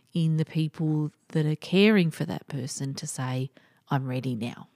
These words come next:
for them to be transferred out of their home. And for some people, that's a matter of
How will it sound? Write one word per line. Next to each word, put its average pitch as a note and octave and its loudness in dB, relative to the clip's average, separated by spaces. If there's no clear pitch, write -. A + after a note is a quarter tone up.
for - -12
them - -8
to - -12
be - -8
transferred - -8
out - -10
of F3+ -20
their - -10
home. F#3 -12
And E3 2
for E3 2
some E3+ 4
people, E3 0
that's - -2
a D3+ 2
matter C#3+ 0
of D3 -6